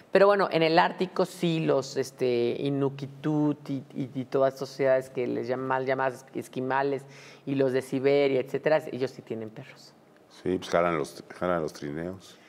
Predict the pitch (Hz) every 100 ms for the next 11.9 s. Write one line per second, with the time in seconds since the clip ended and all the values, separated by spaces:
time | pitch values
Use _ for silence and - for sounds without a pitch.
0 | - - 147 151 156 151 - 151 160 170
1 | 143 143 151 180 185 196 196 170 160 -
2 | 180 180 170 156 147 151 - - - -
3 | - 160 156 147 143 139 139 175 160 -
4 | 147 135 139 147 - 143 147 143 143 143
5 | 135 131 123 127 120 120 117 117 120 123
6 | 123 120 127 131 123 120 120 120 131 127
7 | 120 - - - - 160 151 - - 156
8 | 156 151 139 143 139 127 135 143 135 -
9 | 147 139 - 131 131 135 139 139 139 139
10 | - - 123 123 117 131 - - - 123
11 | 123 143 139 120 131 131 165 139 123